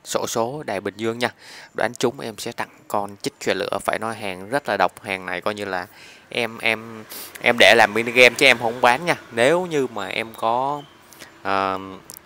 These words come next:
nếu như á, nếu như, khoan khoan, để em, em ngưng cái clip này đi, chút xíu em sẽ nói tiếp nha. Để chút xíu em bắt chim ra em review cho anh chị em mình xem rồi em sẽ nói tiếp nha.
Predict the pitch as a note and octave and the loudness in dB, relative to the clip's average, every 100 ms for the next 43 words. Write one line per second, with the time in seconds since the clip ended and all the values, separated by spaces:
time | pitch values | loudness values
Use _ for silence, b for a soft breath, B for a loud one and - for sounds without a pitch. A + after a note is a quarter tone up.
0 | _ - _ _ _ _ _ - C3+ E3+ | _ -20 _ _ _ _ _ 4 6 8
1 | D#3 D3+ - - - - - - _ _ | 6 6 4 -2 -20 -20 -20 -20 _ _
2 | - A2+ C#3+ C#3+ G#2+ _ _ - G#2+ - | -2 0 2 0 -2 _ _ 0 0 4
3 | G2 G2 F#2 F#2+ G#2+ G#2+ G#2+ G2+ G2+ A2 | 2 2 2 4 2 -2 -10 -8 -8 -6
4 | A2+ G#2+ A2+ C3+ C#3+ A#2 G#2 - B2 - | -6 -6 -6 -8 -8 -8 -10 -8 -8 -4
5 | B2 B2 G2+ G2+ A2 B2 C3 B2+ - - | -2 -4 -4 -6 -6 -6 -4 -4 -6 -10
6 | - - A#2 B2+ B2 A2 - - G#2 G2+ | -12 -10 -6 -4 -4 -4 -6 -6 -4 -2
7 | G2 G2 F#2+ F#2 G2 G#2 G2 F#2+ - G2+ | -2 -4 -4 -2 -2 -2 -4 -6 -8 -10
8 | F#2+ - G2 F#2 F2+ F#2+ - G#2+ A#2 B2+ | -6 -2 -2 0 -4 -4 -6 -6 -6 -4
9 | C#3+ | -6